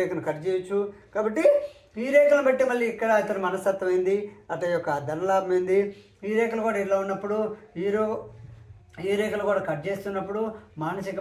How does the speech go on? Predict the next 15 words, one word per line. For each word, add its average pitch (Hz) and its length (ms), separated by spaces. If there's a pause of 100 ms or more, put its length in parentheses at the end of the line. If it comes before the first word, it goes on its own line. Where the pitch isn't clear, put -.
బా-, 185 180 (120)
మానసిక, 190 400 (180)
మానసికంగా 190 540
ఇబ్బంది 190 280
పడినట్టు 190 340 (100)
భార్య 190 240
వల్ల, 160 160 (380)
ఈ 185 80
విధంగా 180 260 (100)
భార్య 180 240
వల్ల 196 160 (180)
ఆ 175 40 (140)
స్త్రీ 180 160
లేదా 175 260
స్త్రీ 170 160